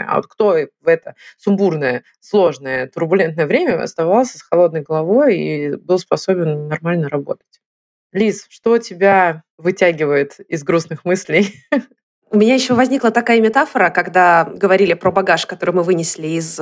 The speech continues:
Speaker 2: недавних времен, что нужно все еще продолжать держать компас в голове некоторый. То есть компас, что правильно, что нет, где север, где юг. И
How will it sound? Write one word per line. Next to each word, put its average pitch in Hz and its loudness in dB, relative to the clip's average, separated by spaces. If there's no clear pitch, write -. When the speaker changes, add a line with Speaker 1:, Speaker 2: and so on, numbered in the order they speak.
Speaker 2:
недавних 220 0
времен, 254 2
что 190 4
нужно 226 2
все - 0
еще 254 -2
продолжать 202 2
держать 214 0
компас 170 -2
в 165 -18
голове 170 -2
некоторый. - -4
То - -12
есть - -6
компас, 277 0
что 214 0
правильно, 240 2
что 202 -6
нет, 160 -6
где 180 -8
север, 226 -2
где 185 -10
юг. 160 -14
И 208 4